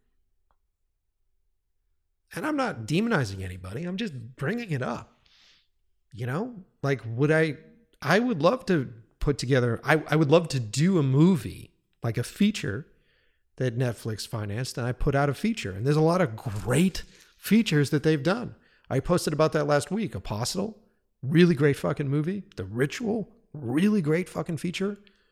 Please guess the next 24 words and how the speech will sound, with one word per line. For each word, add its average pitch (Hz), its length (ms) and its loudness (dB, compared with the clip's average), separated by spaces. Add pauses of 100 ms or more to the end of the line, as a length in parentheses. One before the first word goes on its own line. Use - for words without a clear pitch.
(640)
Um, 123 540 -4 (880)
what 156 140 2
was 175 140 2
the 143 80 2
one 151 280 4
with 135 140 0
Helmsworth? 160 720 0 (1300)
Uh, 110 560 -6
I 107 240 -10
think 185 140 -8
they're 202 100 -2
making 131 220 0
a 120 40 -4
sequel - 340 -8
to - 120 -16
that - 220 -16
one. - 120 -20 (680)
That - 200 -4
one 180 180 2
was 139 160 -2
d-, - 100 -18 (400)
destroyed. 139 840 -4 (800)
Hold - 140 -8
on. - 60 -10